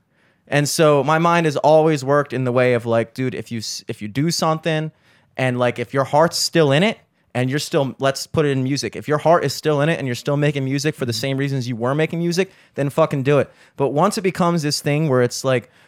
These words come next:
Speaker 1: oh, they're just gonna pay you a bunch of money and then you're gonna put out a subpar album where that's
Speaker 2: Yeah.
Speaker 1: gonna be the last impression you leave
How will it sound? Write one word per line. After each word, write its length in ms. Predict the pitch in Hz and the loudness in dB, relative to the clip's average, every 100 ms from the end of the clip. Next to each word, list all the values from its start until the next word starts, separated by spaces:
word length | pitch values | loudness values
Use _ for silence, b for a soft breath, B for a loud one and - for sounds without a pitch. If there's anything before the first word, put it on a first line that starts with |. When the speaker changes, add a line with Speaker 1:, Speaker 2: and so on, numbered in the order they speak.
| b - | b 2
Speaker 1:
oh, 160 | 147 | 4
they're 140 | 135 143 | 4 0
just 120 | 143 | 0
gonna 140 | 143 | -4
pay 200 | - 139 | 0 2
you 40 | 147 | 2
a 40 | |
bunch 200 | 143 143 | 2 -2
of 80 | 156 | 0
money 340 | 147 151 156 - b b | 0 2 0 -4 b b
and 180 | 139 139 | -2 0
then 80 | 139 | 0
you're 100 | 139 | 0
gonna 160 | 147 | -2
put 180 | - 147 | -2 0
out 180 | 143 131 | 2 2
a 20 | |
subpar 600 | - - 139 123 143 139 | 0 -2 -2 0 2 2
album 380 | 127 131 139 120 | 2 2 2 2
where 120 | 123 | 2
that's 180 | 127 135 | 2 0
Speaker 2:
Yeah. 60 | |
Speaker 1:
gonna 120 | 139 127 | -4 -4
be 80 | |
the 140 | 131 113 | -2 -2
last 360 | 113 127 131 | 0 -2 -2
impression 500 | 127 117 123 123 135 | -8 -4 -2 -2 -4
you 120 | 127 120 | -6 -4
leave 400 | 127 127 131 | -4 -4 -6